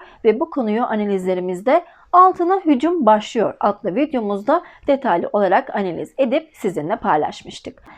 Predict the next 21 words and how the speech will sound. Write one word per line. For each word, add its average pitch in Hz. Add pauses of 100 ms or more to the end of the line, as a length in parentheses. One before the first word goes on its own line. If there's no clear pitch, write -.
(140)
Bu 381
süreçte 262 (140)
altın 277
yatırımı 202
yapanlar 240 (300)
borsa 320
ve 277
mevduat 233
faizinin 277 (120)
oldukça 247
üzerinde 196
paralar 165
kazandılar. 170 (400)
Ancak 320
Mart 302
ortalarından 185
itibaren 262 (240)
altında 269
tablo 339
değişmeye 196
başladı 254